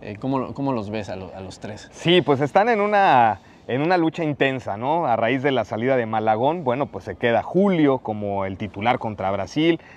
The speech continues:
Speaker 2: Tala Rangel y Carlos Acevedo. Evidentemente es un grupo de porteros que no tiene tanta experiencia en la selección mayor y menos en torneos de este tipo como la Copa América.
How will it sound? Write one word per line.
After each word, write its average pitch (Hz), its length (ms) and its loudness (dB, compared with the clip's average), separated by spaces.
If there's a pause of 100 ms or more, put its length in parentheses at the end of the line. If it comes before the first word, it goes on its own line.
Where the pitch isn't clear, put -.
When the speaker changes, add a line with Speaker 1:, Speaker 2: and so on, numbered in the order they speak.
(180)
Speaker 2:
Tala 139 240 6
Rangel 131 560 2 (240)
y 113 100 -6
Carlos 135 380 2
Acevedo. 151 640 0 (180)
Evidentemente 135 640 -4
es 127 80 -8
un 135 80 -4
grupo 139 240 0
de 120 60 -2
porteros 120 320 0
que 107 100 -6
no 113 100 -4
tiene 120 420 -2 (280)
tanta 117 260 0
experiencia 117 640 -2
en 104 60 -4
la 95 100 -4
selección 110 480 -6
mayor 110 480 -2
y 117 120 -8
menos 139 420 0
en 104 140 -6
torneos 113 400 -2
de 120 80 -2
este 113 180 -4
tipo 127 300 -2
como 101 240 -6
la 98 140 0
Copa 117 280 0
América. 120 560 0